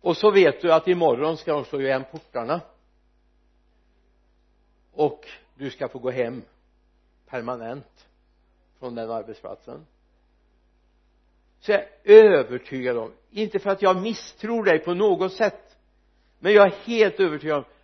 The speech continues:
att du gör inte många knop den dagen. Du går mest och slickar såren. Tycker synd om dig. Det ska ju ändå läggas ner. Vad ska jag jobba och slita här för? Det ska ju ändå läggas ner.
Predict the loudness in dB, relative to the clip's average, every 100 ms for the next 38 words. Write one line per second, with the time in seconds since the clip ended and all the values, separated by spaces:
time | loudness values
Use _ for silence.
0 | _ -6 -4 -6 -4 0 0 -2 -6 -12
1 | -10 -10 -12 -14 -18 -20 -18 -20 -18 -20
2 | -20 _ _ _ _ _ _ _ _ _
3 | _ _ _ _ _ _ _ _ -8 0
4 | 2 2 -2 -10 -14 -10 -10 -10 -12 -12
5 | -18 -20 _ _ _ _ _ _ _ _
6 | -12 -8 -4 -4 -6 -8 -10 -10 -16 _
7 | _ _ _ _ _ _ _ _ _ _
8 | _ _ _ _ _ _ _ _ _ _
9 | _ -8 2 4 4 2 0 0 -2 -2
10 | -2 -2 -2 2 2 2 0 0 -2 -2
11 | -8 -2 -2 0 -2 -6 _ _ -10 -2
12 | 0 0 -2 -4 -4 -8 -8 -10